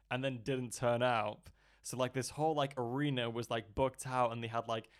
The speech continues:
tickets reserved for all these people to come out. And then obviously all these Gen Zers who were, like, kind of anti-Trump just took all the tickets so no actual Trumpers could go. And then obviously the whole thing was, like, dead.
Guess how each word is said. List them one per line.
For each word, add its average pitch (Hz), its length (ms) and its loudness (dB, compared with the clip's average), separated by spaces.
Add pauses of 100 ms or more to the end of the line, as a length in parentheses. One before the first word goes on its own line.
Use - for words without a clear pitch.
(180)
tickets 143 340 -2
reserved 123 460 4
for 120 140 2
all 120 180 6
these 113 200 -2
people 127 320 0
to - 100 -10
come 123 160 -2
out. 123 180 6
And 117 100 -2
then 117 80 0
obviously 120 360 -2
all 127 160 2
these 123 160 -2
Gen 123 220 0
Zers 120 380 0
who 123 100 -4
were, 117 60 -2
like, 113 200 -2
kind 117 140 -6
of 113 180 -6
anti-Trump 120 800 -2 (400)
just - 360 0 (260)
took 151 200 4
all 139 100 8
the 123 80 2
tickets 143 360 0
so 135 80 -2
no 131 260 6
actual 127 320 0
Trumpers 113 380 -6
could 107 160 -6
go. 123 360 4
And 113 140 -8
then 117 220 -2
obviously 120 280 -8
the 110 80 -6
whole 117 160 0
thing 117 220 -8
was, 107 160 -8
like, 113 340 -8
dead. 113 400 2